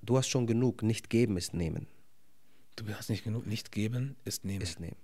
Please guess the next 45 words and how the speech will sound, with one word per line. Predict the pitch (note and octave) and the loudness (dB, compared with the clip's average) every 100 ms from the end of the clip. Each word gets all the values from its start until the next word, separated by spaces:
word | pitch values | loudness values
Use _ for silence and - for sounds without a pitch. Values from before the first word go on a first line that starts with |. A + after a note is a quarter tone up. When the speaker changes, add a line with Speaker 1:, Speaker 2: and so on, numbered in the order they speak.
| - | -6
Speaker 2:
Hm. | G2 | -2
Speaker 1:
Du | F2+ | 0
hast | G2 | 0
schon | A2+ | 0
so | G#2+ C3 D3+ | 6 8 8
viel, | - D3+ D#3 D3+ | 8 8 8 6
Speaker 2:
Ja. | |
Speaker 1:
dass | - A#2+ | 4 2
schon, | - A#2 A2+ A2 - - - | 4 2 0 -4 -14 -12 -8
dass | - | -2
du | A2+ | 2
nicht | A2 C3+ - - | 2 2 -6 -4
abgibst | C3+ - B2+ B2+ - | -2 0 0 0 -2
von | G#2+ | 0
dem, | A#2+ A#2+ | 2 2
was | A2+ | 0
du | A2+ | 0
hast, | B2+ B2+ - - - - | 0 -2 -6 -14 -12 -2
ist | - | 2
schon | A#2 G#2 | 4 4
wie | G#2+ | 8
nehmen, | A#2 A#2 F2 - | 8 8 4 -4
Alter. | F2+ - - - - | -8 -10 -16 -18 -12
Verstehst | - A2 A2+ | -2 0 2
du, | G#2 | 4
wie | |
ich | A#2 | 6
meine? | G#2+ | 6
Speaker 2:
Hm. | G#2 F#2 - - - - - - - - - - | 4 0 -10 -18 -18 -18 -18 -18 -16 -12 -8 -6
Speaker 1:
Solche | G2 A2 A2 | 0 0 2
Menschen | G#2+ G#2+ G2+ | -2 -2 -4
gibt | - | -4
es. | A#2+ - - - - - - - - - - - - | -6 -8 -12 -18 -18 -18 -16 -16 -18 -18 -18 -18 -2
Ähm, | G#2+ G#2+ G2+ G2 | 2 4 4 2
aber | G2+ G2 G2 G2 | 2 2 0 0
zurück | A2+ G#2+ - | -2 -2 0
zu | G2 | 2
Babylon, | G2+ G#2+ G2 F#2 | 4 4 2 2
ich, | F#2 - - - - | -2 -6 -14 -10 -6
also | G2 | -4
da, | F2 G2+ | 0 0
dieses | F#2+ G#2 G2+ | 2 4 6
Symbol | - G#2 G#2+ A2+ | 8 8 8 6
einfach, | G2 F#2+ F#2 | 6 0 -4
diese | - G2 | -4 -4